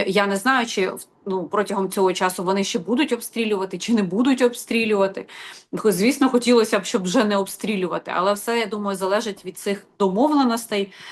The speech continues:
ще якого числа вони будуть прийняті, чи будуть взагалі в січні вони прийняті, чи… Це все буде ще розтягуватися, тому що, наприклад, Україна не захоче там, е, погоджуватись на ці умови, і,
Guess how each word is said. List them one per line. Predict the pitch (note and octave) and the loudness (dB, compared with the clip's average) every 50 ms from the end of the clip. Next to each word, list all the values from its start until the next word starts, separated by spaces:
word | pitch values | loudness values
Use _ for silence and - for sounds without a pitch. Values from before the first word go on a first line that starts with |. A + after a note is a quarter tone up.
| - - - | -18 -16 -10
ще | - - - A#3 | -4 2 4 4
якого | A3 G#3 G3+ G#3+ - C4 B3+ C#4 D4 | 6 6 4 4 4 4 4 4 2
числа | D4 - A#3+ A3+ - A#3+ A#3 A3+ A3 | 0 -2 -6 -4 0 2 4 4 4
вони | F#3+ G3+ G3 F#3+ | 2 0 -2 -2
будуть | F#3 F3 E3+ F#3 F3+ - - | -4 -6 -6 -8 -10 -8 -4
прийняті, | - F#3+ F#3+ F#3+ F3+ E3+ E3+ E3+ - - | 2 4 4 4 4 2 -2 -4 -6 -10
чи | - - F#3+ | -10 -8 -8
будуть | E3 G3 G#3+ G3 F#3+ - | -6 -6 -6 -6 -6 -6
взагалі | - F#3 G3 G3 G3+ G#3 A#3 | -4 -2 -2 0 0 0 0
в | A#3 | -2
січні | - - A#3 G#3+ G#3+ - - G3 | -4 -4 -6 -6 -4 -4 -4 -4
вони | F#3 F3+ F#3+ F3+ | -4 -2 -4 -6
прийняті, | F3+ - - F#3 F#3 F3 E3+ E3+ - E3+ | -6 -4 -4 -4 -2 -2 -4 -4 -6 -8
чи… | - - - F#3+ F#3+ F3 E3+ - _ _ _ _ _ _ _ _ _ _ - - | -6 -2 0 0 0 0 -4 -10 _ _ _ _ _ _ _ _ _ _ -18 -6
Це | - - G#3+ | -2 0 2
все | G3 - - G3 | 2 2 0 0
буде | F#3 G#3 G3+ A3 | 0 2 2 2
ще | G#3+ - A3+ G3+ | 2 2 2 4
розтягуватися, | G3+ G3+ G3+ - A#3+ A3+ B3 B3 B3 B3 B3 B3 A#3+ A#3+ A#3 G#3 | 2 2 2 2 2 2 2 2 0 -2 0 0 0 -2 -2 -4
тому | - F#3+ F#3 G3 G#3 | -4 -4 -2 -2 -2
що, | - - | -4 -4
наприклад, | F#3+ F3+ F3+ G#3+ G3 - F3+ - | -6 -6 -4 -6 -4 -4 -6 -6
Україна | F3 - F#3+ F#3 F#3+ F#3 G#3 G#3+ G#3+ G3 - - - - - - | -6 -8 -6 -4 -4 -2 -2 -4 -4 -4 -6 -10 -18 -12 -4 0
не | D3+ G#3+ | 2 2
захоче | G#3 G3+ G#3 G3+ - G#3 G#3 G#3 - G3 | 2 2 0 0 2 2 2 2 0 -4
там, | F#3+ - E3+ E3+ E3+ F3+ F3+ | -4 -4 -4 -4 -4 -6 -8
е, | - - E3 F3 F3 - | -8 -6 -6 -6 -6 -4
погоджуватись | G3+ F#3+ F3 G#3+ A#3+ A#3+ - G#3+ F#3+ F#3 F#3 F3+ F3 - | -4 0 2 4 4 4 2 0 -2 -2 -2 -6 -8 -6
на | F3+ F3 | -6 -6
ці | F3 - G3 | -4 0 0
умови, | F#3 F#3 F#3 F#3 F#3 F3+ E3+ F3+ F3+ | 0 2 0 0 0 0 -2 -2 -4
і, | - - G3+ G#3 F#3 - - | -4 -2 0 0 0 0 -2